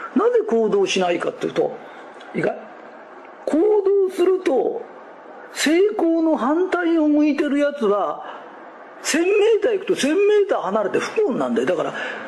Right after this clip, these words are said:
動いて努力して失敗してるやつを山ほど見てるんだよ。だから、もうああなっちゃ嫌だから動けないんだよ。ところが、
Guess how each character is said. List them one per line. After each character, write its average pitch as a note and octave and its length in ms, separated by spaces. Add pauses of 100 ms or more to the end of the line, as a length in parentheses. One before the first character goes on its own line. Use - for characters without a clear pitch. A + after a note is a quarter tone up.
(580)
動 D4+ 320
い C5 100
て A#3+ 140
努 D4+ 100 (100)
力 G#3 200
し D3+ 80
て F3 100
失 - 340
敗 F4 200
し - 40
て D#4 120
る D4 80
や D4 120
つ - 80
を F#3+ 80
山 G#3+ 260
ほ G#4 180
ど A3 100
見 E3+ 140
て E3+ 80
る C3 160
ん A2 80
だ G2+ 100
よ。 - 60 (200)
だ F#3+ 120
か A#4+ 40 (200)
ら、 A#3 100
も F3 80
う - 20 (400)
あ E4+ 180
あ - 20
な A4+ 100
っ A4+ 100
ち C4 100
ゃ - 20
嫌 C#4+ 120
だ E4 120
か D#4+ 100
ら F#4 80
動 F3+ 240
け F3+ 140
な C3+ 100
い A2 80
ん G2+ 60
だ F#2+ 120
よ。 - 60 (1400)
と A#3+ 100
こ C#4 140
ろ D4+ 120
が、 A#3+ 420